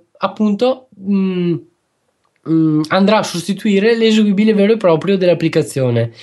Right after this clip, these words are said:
ma non lo va a sostituire, eh, se vogliamo, sul, mm, sul sistema operativo, perché l'applicazione è stata spostata, cioè è stata spostata nella directory dove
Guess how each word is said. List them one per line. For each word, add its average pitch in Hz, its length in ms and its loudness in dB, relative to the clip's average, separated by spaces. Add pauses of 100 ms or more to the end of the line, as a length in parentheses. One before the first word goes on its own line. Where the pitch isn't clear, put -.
(200)
ma 160 120 2
non 156 140 4
lo 139 60 2
va 180 120 2
a 233 40 2
sostituire, 151 800 -2 (420)
eh, 135 440 0 (680)
se 151 180 -4
vogliamo, 143 580 2 (320)
sul, 170 340 -2
mm, 147 720 -2
sul 170 220 0
sistema 156 340 2
operativo, 143 560 0
perché 147 460 -2 (400)
l'applicazione 170 540 -2
è 160 40 0
stata 147 220 -4
spostata, 165 640 -4
cioè 147 140 0
è 139 40 0
stata 143 240 -8
spostata 165 480 -2
nella 147 420 0
directory 147 640 0
dove 160 380 2